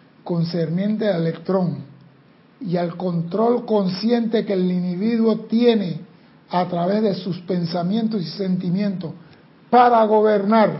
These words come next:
la estructura atómica de su propio cuerpo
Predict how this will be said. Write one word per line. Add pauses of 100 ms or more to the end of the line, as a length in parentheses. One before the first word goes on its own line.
(640)
la
estructura
atómica (180)
de
su
propio
cuerpo